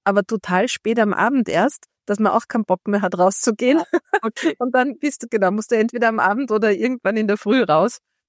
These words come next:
Speaker 1: Also so gesehen kann ich den Kollegen vielleicht mal den Hinweis geben, ob die S-M-S-Erinnerung nicht ein paar Stunden früher rausgeschickt
Speaker 2: Wäre
Speaker 1: werden
Speaker 2: eine, eine
Speaker 1: kann.
Speaker 2: gute Optimierung, ja.
Speaker 1: Wäre hilfreich, genau. Ja, dann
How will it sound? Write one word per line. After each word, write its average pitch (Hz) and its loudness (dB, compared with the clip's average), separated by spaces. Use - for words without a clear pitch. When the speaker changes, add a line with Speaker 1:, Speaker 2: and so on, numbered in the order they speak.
Speaker 1:
Also 202 -2
so 208 0
gesehen 208 0
kann 185 -2
ich 196 -6
den 202 -8
Kollegen 196 0
vielleicht 190 -4
mal 190 -2
den 226 2
Hinweis 220 0
geben, 202 0
ob - -2
die 202 0
S-M-S-Erinnerung 190 0
nicht 208 -4
ein 196 -4
paar 180 -2
Stunden 196 -6
früher 190 2
rausgeschickt 185 0
Speaker 2:
Wäre 202 2
Speaker 1:
werden 202 -2
Speaker 2:
eine, 208 -2
eine 190 -2
Speaker 1:
kann. 175 -10
Speaker 2:
gute 214 0
Optimierung, 156 0
ja. 143 -4
Speaker 1:
Wäre 202 2
hilfreich, 185 -4
genau. 180 -4
Ja, 254 2
dann 202 0